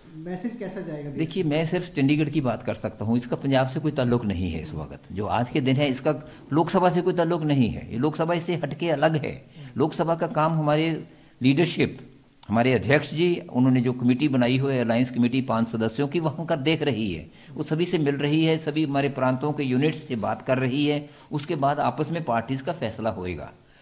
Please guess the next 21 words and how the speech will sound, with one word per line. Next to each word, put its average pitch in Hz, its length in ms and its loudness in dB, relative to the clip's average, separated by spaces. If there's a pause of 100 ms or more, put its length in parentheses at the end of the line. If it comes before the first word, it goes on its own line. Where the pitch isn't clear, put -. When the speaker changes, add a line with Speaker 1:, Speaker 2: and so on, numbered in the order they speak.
Speaker 2:
अलग-अलग 165 360 0
जगह 135 240 2
के, 143 140 0
कभी 139 320 0 (320)
कांग्रेस 131 320 2
के 143 100 -2
हमारे 131 380 2
पांच 127 300 2
मेंबरी 120 300 2
कमेटी 123 600 0 (540)
आपको 123 300 4
मिल 131 160 4
रही 123 260 4
है, 123 100 4
कभी 113 200 0
समाजवादी 123 580 2
को 127 120 2
मिल 123 140 4
रही 120 240 4
है, 123 80 6
कभी 101 320 -2